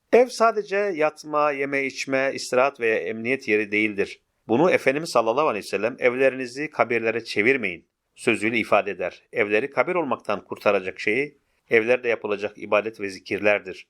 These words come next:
Kur'an okumak, namaz kılmak, tefekkür ve nefsi murakabede bulunmak gibi. Bu sebeple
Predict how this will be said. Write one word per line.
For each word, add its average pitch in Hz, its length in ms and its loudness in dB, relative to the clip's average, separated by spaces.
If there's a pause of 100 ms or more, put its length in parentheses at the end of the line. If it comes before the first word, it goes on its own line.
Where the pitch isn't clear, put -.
Kur'an 214 240 4
okumak, 95 560 -8
namaz 151 300 0
kılmak, 87 420 -6
tefekkür 147 420 0
ve 143 140 4
nefsi 120 320 -6
murakabede 117 800 0
bulunmak 95 420 -4
gibi. 85 380 -8
Bu 101 80 0
sebeple 101 600 2